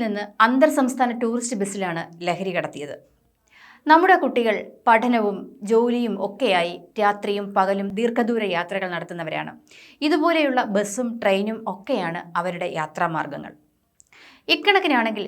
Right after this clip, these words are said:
കഞ്ചാവ് വിൽപ്പന സംഘങ്ങൾക്കൊപ്പം യാത്ര ചെയ്യേണ്ട അപകടകരമായ സാഹചര്യമാണ് പലപ്പോഴും നമ്മുടെ കുട്ടികൾക്കും സ്ത്രീകൾ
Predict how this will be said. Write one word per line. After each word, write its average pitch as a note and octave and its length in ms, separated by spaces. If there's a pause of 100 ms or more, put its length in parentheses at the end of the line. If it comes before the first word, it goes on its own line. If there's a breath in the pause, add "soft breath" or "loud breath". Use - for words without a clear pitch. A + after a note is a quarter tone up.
(140)
കഞ്ചാവ് C4+ 460
വിൽപ്പന A3 240 (100)
സംഘങ്ങൾക്കൊപ്പം G3 680 (300)
യാത്ര G#3+ 280 (100)
ചെയ്യേണ്ട F#3+ 300 (300)
അപകടകരമായ B3 680 (120)
സാഹചര്യമാണ് F#3 640 (180)
പലപ്പോഴും F#3 480 (520 loud breath)
നമ്മുടെ A#3+ 320
കുട്ടികൾക്കും G3 500 (240)
സ്ത്രീകൾ B3 400